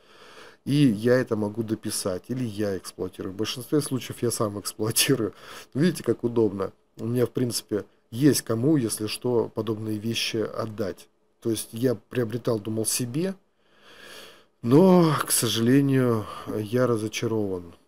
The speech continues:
Я разочарован не в том плане, что, да, это прям вот негодное устройство.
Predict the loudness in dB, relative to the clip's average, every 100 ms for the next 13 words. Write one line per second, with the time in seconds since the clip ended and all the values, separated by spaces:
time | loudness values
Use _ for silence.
0 | _ _ -16 -8 -6 -4 0 2 2 0
1 | -2 2 2 2 -2 0 0 0 2 2
2 | 2 -4 -4 -4 -2 0 0 0 -4 -8
3 | -6 -6 -6 -12 -10 -10 -10 -10 -12 -12
4 | -8 0 0 4 6 4 2 -6 -6 -6
5 | -4 -4 -2 -2